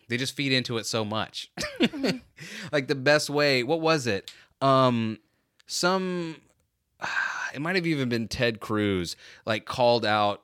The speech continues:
Speaker 1: uh, what was it? The Hill, uh, some news outlet, because they said that their headline for Trump's brother dying was, like,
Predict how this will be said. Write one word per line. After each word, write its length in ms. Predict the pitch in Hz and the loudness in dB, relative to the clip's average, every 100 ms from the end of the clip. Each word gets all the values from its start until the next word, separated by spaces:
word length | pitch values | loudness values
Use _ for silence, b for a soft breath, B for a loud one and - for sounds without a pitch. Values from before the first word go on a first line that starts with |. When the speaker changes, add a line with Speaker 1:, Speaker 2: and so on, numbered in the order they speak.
| - | -8
Speaker 1:
uh, 400 | 107 101 98 95 | -4 0 2 0
what 120 | 101 110 | -2 -2
was 160 | 101 | -4
it? 140 | 101 92 | -6 -6
The 100 | 92 | -6
Hill, 480 | 90 107 95 82 - _ - | 0 2 2 0 -6 _ -10
uh, 280 | 107 101 92 85 101 104 | -4 -2 -2 -6 -14 -12
some 320 | - 180 147 | -6 -2 0
news 240 | 123 117 107 | 0 0 0
outlet, 560 | 95 92 90 85 - | 0 0 -2 -4 -4
because 380 | 104 - 107 95 | -8 -2 -2 0
they 420 | 104 101 98 95 - B B B B | -2 0 0 -4 -8 B B B B
said 580 | - 113 104 101 98 - - | -4 0 2 0 -2 -10 -12
that 280 | 120 123 | -6 -4
their 140 | 123 127 | 0 0
headline 720 | 117 127 127 131 127 131 127 | 2 0 0 -2 0 0 -2
for 540 | 120 113 110 107 107 101 | -6 -4 0 0 -2 -4
Trump's 380 | - 120 117 | -6 -4 -4
brother 380 | 107 101 101 110 | -2 0 2 0
dying 460 | 107 107 107 107 104 | 0 0 2 0 -2
was, 160 | 101 | -4
like, 380 | 110 98 92 87 | -2 0 0 -4